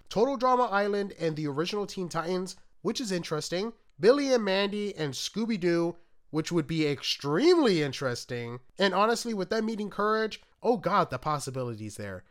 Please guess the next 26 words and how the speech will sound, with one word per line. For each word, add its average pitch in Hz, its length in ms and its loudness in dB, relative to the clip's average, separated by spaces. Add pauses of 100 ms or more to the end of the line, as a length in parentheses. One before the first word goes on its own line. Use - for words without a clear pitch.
(120)
Bear 196 300 4
Bears 185 480 2
and 131 220 -6
Chowder. 180 640 2 (240)
And 185 480 0
yeah, 202 280 2
those 226 260 -2
are 277 140 0
about 160 380 -2
it. 233 120 2
And 165 100 -4
I 240 140 -2
gotta 233 200 -2
say, 240 460 0 (220)
they 285 160 6
should 269 340 0
do 269 180 4
them 185 220 2
all. 110 300 -6 (240)
But 180 120 4
if 175 140 2
they 196 160 4
had 277 180 2
to 269 100 -4
choose 220 360 -4
one 175 640 2